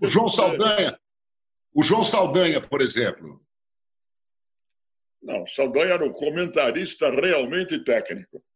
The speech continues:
Speaker 2: É o, o, o slogan que o Edson deu pra ele. O, o, o Saldanha depois, ele foi técnico da seleção. O Saldanha só contava mentira, né? Ele, por exemplo, tinha uma fotografia assim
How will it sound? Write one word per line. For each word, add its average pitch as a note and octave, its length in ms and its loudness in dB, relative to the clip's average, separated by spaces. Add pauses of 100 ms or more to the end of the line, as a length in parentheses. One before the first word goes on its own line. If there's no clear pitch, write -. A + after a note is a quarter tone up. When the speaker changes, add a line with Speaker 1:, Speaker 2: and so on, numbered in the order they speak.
(1300)
Speaker 2:
É A#2+ 100 2
o, C3 260 0
o, C3+ 400 2
o - 20 2
slogan C3+ 580 2
que C#3+ 120 -4
o B2+ 140 4
Edson C#3+ 380 0
deu C3+ 200 4
pra D#3 180 0
ele. A2+ 320 0 (640)
O, D3+ 500 2
o, - 40 0
o - 20 -6
Saldanha D#3+ 500 0
depois, C#3+ 880 0 (560)
ele D#3+ 180 0
foi F#3 220 -2
técnico F#3 460 0
da F3 120 -2
seleção. D3+ 800 -4 (600)
O D3 80 -4
Saldanha D3 560 0
só G3 260 -2
contava D#3+ 540 -2
mentira, C3+ 640 -2
né? A2+ 180 -2 (640)
Ele, B2 180 -2 (140)
por C#3 140 0
exemplo, B2+ 380 0
tinha D3 140 -2
uma C3+ 120 0
fotografia C3 720 0
assim B2 340 -2